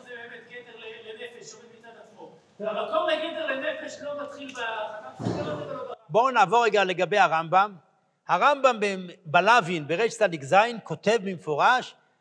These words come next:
Speaker 2: "היזהרנו מלהתרשל בהצלת נפש אחת, כשנראהו בסכנה, מוות או הפסד, ויהיה לנו יכולת להצילו כמו שהיה טובע בנהר. אנחנו נדע לשחות ונוכל להצילו, או יהיה ליסטים.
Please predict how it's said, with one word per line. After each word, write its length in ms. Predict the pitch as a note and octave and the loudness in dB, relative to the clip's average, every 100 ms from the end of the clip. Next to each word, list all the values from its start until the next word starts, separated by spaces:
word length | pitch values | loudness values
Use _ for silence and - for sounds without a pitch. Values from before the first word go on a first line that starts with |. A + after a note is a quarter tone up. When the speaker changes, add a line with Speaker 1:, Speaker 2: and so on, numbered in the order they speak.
| _ | _
Speaker 2:
"היזהרנו 640 | F3+ D3 F#3 G3+ C#4+ C#4 C4 | -10 4 4 6 2 2 -6
מלהתרשל 680 | A3 G#3 G3+ F3 D#3+ A#3+ C4+ | -6 -6 -6 -6 -2 2 2
בהצלת 420 | G#3 G3 G3 F3 | 2 -2 -2 -2
נפש 280 | A#3+ G3 - | -2 -4 -6
אחת, 240 | E3 B3+ | 2 2
כשנראהו 480 | C4 - F#3+ E3+ A#3+ | 2 -8 -2 0 0
בסכנה, 600 | G3+ - F#3 - D#3+ A3+ A#3+ - _ _ - | -2 -6 -6 -6 0 0 0 -8 _ _ 2
מוות 440 | G3+ B3+ B3 B3 | 4 4 0 -4
או 60 | E3+ | -6
הפסד, 440 | D3 - B3+ E3+ | -4 2 2 4
ויהיה 180 | F3 A#3+ | 0 0
לנו 180 | B3 G#3+ | 0 -2
יכולת 400 | F3 A#3+ A#3+ G3+ | -2 2 2 4
להצילו 460 | F#3 - F3+ B3 | 0 0 -2 -2
כמו 300 | - F#3 A#3+ | -2 -4 -6
שהיה 380 | G3 G3 F3 A3+ | -4 -4 0 -2
טובע 320 | A3 E3+ G#3+ | -2 -2 0
בנהר. 440 | F#3+ F#3 F#3 F#3+ C#3+ - _ _ _ | 0 2 4 4 2 -6 _ _ _
אנחנו 200 | F#3+ A3+ B3 | -4 -2 -2
נדע 260 | G#3+ A#3 | 4 4
לשחות 380 | A#3 G#3 A#3 A#3 | 4 -2 -2 -2
ונוכל 300 | A#3 A3+ A#3 | -2 0 2
להצילו, 560 | A#3 - A3 A3 E3+ - - _ - | 2 -4 2 4 4 0 -16 _ -4
או 140 | A3 | 0
יהיה 160 | A#3 A#3 | 2 2
ליסטים. 600 | A3+ - - A#3+ E3+ | 0 -6 -2 -2 -2